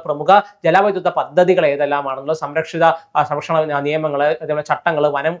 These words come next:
കുറ്റകൃത്യങ്ങൾ, അവന്, ആ, ആ, അതേപോലെ തന്നെ അങ്ങനെ ചെയ്തു കഴിഞ്ഞാലുള്ള എന്താണ്, ആ, നിയമ നടപടികൾ അല്ലെങ്കിൽ ശിക്ഷകൾ ഏതെല്ലാം എന്ന് പഠിക്കാം. അതേപോലെ തന്നെ റോഡ്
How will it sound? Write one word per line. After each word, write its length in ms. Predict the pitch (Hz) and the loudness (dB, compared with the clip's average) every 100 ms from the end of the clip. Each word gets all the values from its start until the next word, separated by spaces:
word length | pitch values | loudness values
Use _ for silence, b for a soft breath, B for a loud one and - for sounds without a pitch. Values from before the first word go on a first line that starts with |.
| - | -12
കുറ്റകൃത്യങ്ങൾ, 600 | 151 175 156 - 147 143 | -4 -2 -2 -4 -4 0
അവന്, 400 | 175 156 147 160 160 | 0 0 -2 -2 -2
ആ, 80 | 147 135 131 131 135 131 _ _ - | -2 -2 0 0 -2 -4 _ _ -4
ആ, 80 | 135 | 2
അതേപോലെ 240 | 151 160 | 2 4
തന്നെ 120 | 156 147 151 151 | 2 2 -2 0
അങ്ങനെ 160 | 156 170 | 0 0
ചെയ്തു 160 | 156 165 | 0 2
കഴിഞ്ഞാലുള്ള 440 | 156 147 147 160 | 2 0 -2 -4
എന്താണ്, 260 | 151 143 135 131 _ 135 | -4 -6 -4 -6 _ -8
ആ, 240 | 131 127 131 | -6 -6 -4
നിയമ 180 | 139 165 160 | -2 0 0
നടപടികൾ 340 | 147 139 139 | 0 -2 -4
അല്ലെങ്കിൽ 200 | 135 139 | -4 -6
ശിക്ഷകൾ 340 | 147 - 175 143 | -10 -4 -2 0
ഏതെല്ലാം 200 | 135 131 | -2 -4
എന്ന് 120 | 131 123 | -8 -10
പഠിക്കാം. 280 | 120 120 143 - _ | -12 -2 -2 -4 _
അതേപോലെ 160 | 147 151 | 2 4
തന്നെ 160 | 151 151 B B - | 4 2 B B 4
റോഡ് 260 | 175 196 | 6 8